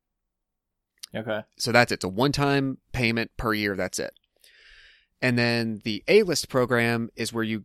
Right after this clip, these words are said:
Speaker 2: there's a monthly fee. The prices vary actually by state. Um, it's not horribly by state. There's only three different groupings. So I don't know if that was based on, like, regulations in certain states, or they were, like, trying,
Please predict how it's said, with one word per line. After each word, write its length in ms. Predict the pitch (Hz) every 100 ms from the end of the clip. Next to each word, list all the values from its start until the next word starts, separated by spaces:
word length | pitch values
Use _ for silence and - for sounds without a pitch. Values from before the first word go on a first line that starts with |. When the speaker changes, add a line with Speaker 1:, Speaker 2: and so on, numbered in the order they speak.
| _
Speaker 2:
there's 160 | 123 110
a 80 | 101
monthly 400 | 107 143 - 147
fee. 560 | - 131 123 120 117 - _ _ -
The 60 |
prices 500 | - 131 123 - 117
vary 640 | 117 - 117 120 117 117 -
actually 340 | 120 147 - 220
by 180 | 139 101
state. 800 | - - - - 90 139 - - _ _ _ _ _ _
Um, 420 | 120 113 110 107 104 _ _ _ _ _ _ _ _ _ -
it's 220 | 147 -
not 240 | 156 165 -
horribly 400 | - 135 143 151
by 140 | 151
state. 260 | - 160 151
There's 160 | 123 -
only 280 | 131 143 131
three 400 | - - 123 131
different 300 | 127 90 -
groupings. 760 | 95 104 143 139 151 151 - -
So 180 | -
I 100 | 117
don't 80 | 120
know 60 | 123
if 60 |
that 80 | 123
was 100 | 117
based 260 | 107 113 -
on, 60 |
like, 140 | 104 90
regulations 640 | 98 104 90 98 110 127 120
in 140 | 117
certain 240 | - 98
states, 500 | 113 - 120 120 120
or 40 | 101
they 120 | 95
were, 80 | 92
like, 140 | 80
trying, 300 | - 101 95